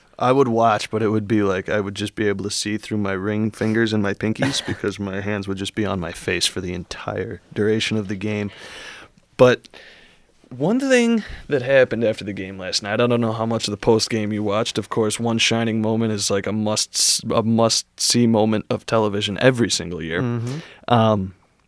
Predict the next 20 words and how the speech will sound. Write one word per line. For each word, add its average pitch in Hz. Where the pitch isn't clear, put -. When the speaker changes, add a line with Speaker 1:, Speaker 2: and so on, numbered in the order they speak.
Speaker 1:
but 127
Shabazz 147
Napier 113
just -
went, 113
just -
smashed -
the 123
N 123
C 123
double 113
A's 98
face 101
in 87
after 95
that 85
game. 85
Speaker 2:
<laughs> -
Speaker 1:
Just, -
just -